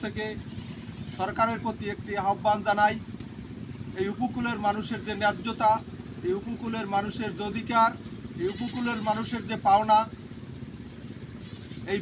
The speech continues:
বর্তমান অন্তর্বর্তীকালীন সরকার, ছাত্র জনতার সরকার,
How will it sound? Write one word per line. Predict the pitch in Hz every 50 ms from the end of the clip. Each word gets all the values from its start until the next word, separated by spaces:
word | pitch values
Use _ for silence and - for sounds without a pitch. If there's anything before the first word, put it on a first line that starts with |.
| 185
বর্তমান | 214 202 - - 220 214 214 202 202 208
অন্তর্বর্তীকালীন | 214 208 - 233 220 220 196 - - 208 214 220 208 208 202 - -
সরকার, | 208 202 196 - 233 220 220 220 - - - - - - - - - - - - - - - - - - - - - -
ছাত্র | 185 190 - - 233 233 220 196
জনতার | 220 208 214 202 - 214 202 185 - 214
সরকার, | 214 214 214 - 233 226